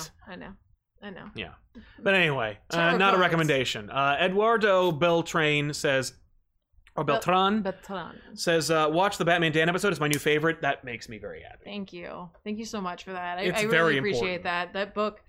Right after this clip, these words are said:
Speaker 1: um, regardless of how it makes you feel, that episode is really important to me in terms of opening up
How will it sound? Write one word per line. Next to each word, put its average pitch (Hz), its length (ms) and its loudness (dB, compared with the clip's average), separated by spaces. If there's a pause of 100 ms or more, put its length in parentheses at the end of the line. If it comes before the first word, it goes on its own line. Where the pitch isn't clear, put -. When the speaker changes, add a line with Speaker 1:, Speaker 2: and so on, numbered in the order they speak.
(480)
Speaker 1:
um, 202 360 0
regardless 247 380 0
of 226 60 -6
how 240 80 0
it 233 80 -4
makes 233 200 -2
you 220 80 -10
feel, 233 460 -2
that 208 160 -2
episode 226 340 -4
is 190 120 -10
really 202 240 -6
important 226 480 -6
to 262 60 -10
me 277 320 -4
in 214 120 -4
terms 214 380 -4
of 202 160 -6 (360)
opening 233 460 -2
up 190 280 -4